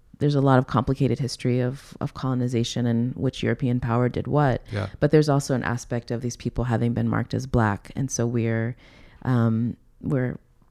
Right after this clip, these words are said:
Speaker 1: we're oblivious to their suffering and to their experience in a lot of ways. So at the Popola Project, we're, we're working on ways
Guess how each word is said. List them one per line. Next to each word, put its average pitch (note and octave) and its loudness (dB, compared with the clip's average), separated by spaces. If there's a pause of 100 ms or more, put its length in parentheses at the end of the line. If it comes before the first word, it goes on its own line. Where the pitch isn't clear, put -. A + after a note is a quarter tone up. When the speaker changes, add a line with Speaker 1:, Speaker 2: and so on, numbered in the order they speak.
Speaker 1:
we're E2+ -2 (200)
oblivious D3+ 4
to - -8
their A#2 -2
suffering C3 -2
and B2 -8
to C3 -10
their B2 -4
experience B2 -2
in - -6
a D#3 -4
lot - -4
of D3+ -6
ways. C3+ 0
So C#3 2 (720)
at G3+ -2
the D#3+ -2
Popola D3 0
Project, C#3 -4
we're, C3+ 0
we're D3+ 0
working D3 2
on C#3 2
ways C3 0